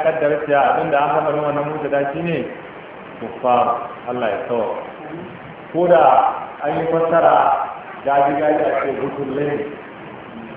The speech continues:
a ce kuffarun butulle ne. Allah ya musu baiwa, ya musu arziki, amma ba su nuna godiya ba. Ya kamata su gode ma Allah. Allah ya ba su, ya ce ga abin da za su yi cikin dukiyar da Allah ya ba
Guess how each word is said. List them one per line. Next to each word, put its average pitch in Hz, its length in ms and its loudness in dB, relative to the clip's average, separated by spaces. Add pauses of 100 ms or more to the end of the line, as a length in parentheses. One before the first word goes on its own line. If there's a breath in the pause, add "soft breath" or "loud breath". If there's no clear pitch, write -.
(680)
a 131 80 -10 (100)
ce 147 220 -2
kuffarun 151 640 6
butulle 143 560 2
ne. 127 120 0 (1080)
Allah 160 360 8
ya 170 120 8
musu 175 240 2
baiwa, 160 280 8
ya 165 180 10
musu 165 220 4
arziki, 170 440 2
amma 165 380 0
ba 165 180 2
su 143 80 -6
nuna 151 220 -4
godiya 123 560 0
ba. - 240 0 (1040)
Ya 170 160 4
kamata 170 420 6
su 151 140 -2
gode 165 240 2
ma 135 240 -2
Allah. - 340 -2 (680)
Allah 180 320 6
ya 165 320 10
ba 180 240 8
su, 147 80 2
ya 165 240 6
ce 165 120 0
ga 131 200 4
abin 190 200 2
da 175 80 4
za 160 240 6
su 156 60 0
yi 143 60 0
cikin 156 320 -6
dukiyar 156 300 -2
da 131 100 4
Allah 131 200 2
ya 123 60 2
ba 123 120 2